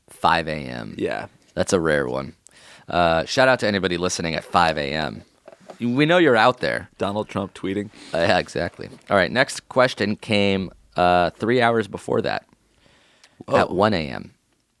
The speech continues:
Speaker 1: Uh,
Speaker 2: That I've seen before.
Speaker 1: Oh, yeah. <laughs> Celebrity Deadpool is the subject.
Speaker 2: Okay.
Speaker 1: Maybe this, we'll call this guy Ryan Reynolds. "I'm setting up a celebrity Deadpool.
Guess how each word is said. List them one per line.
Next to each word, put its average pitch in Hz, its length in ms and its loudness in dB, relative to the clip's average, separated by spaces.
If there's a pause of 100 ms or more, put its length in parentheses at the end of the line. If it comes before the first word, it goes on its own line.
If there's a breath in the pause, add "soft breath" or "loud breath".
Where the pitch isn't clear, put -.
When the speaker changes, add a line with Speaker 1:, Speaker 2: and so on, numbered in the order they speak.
(320)
Speaker 1:
Uh, 80 200 2 (160)
Speaker 2:
That - 140 -6
I've 95 200 -2
seen 90 240 -6
before. - 480 -10
Speaker 1:
Oh, 113 300 8
yeah. 117 260 -2 (200)
<laughs> 120 420 0 (360 loud breath)
Celebrity 131 680 2
Deadpool 104 560 0
is 69 80 -10
the 55 100 -8
subject. - 580 -8 (220)
Speaker 2:
Okay. 104 380 0 (180)
Speaker 1:
Maybe 82 220 0
this, 76 260 -4
we'll 80 120 -6
call 80 180 2
this 76 140 -2
guy 71 120 0
Ryan 69 280 0
Reynolds. 67 440 -6 (340 loud breath)
"I'm 110 160 0
setting 175 440 2
up 151 180 2
a 127 60 0
celebrity 127 520 4
Deadpool. - 720 0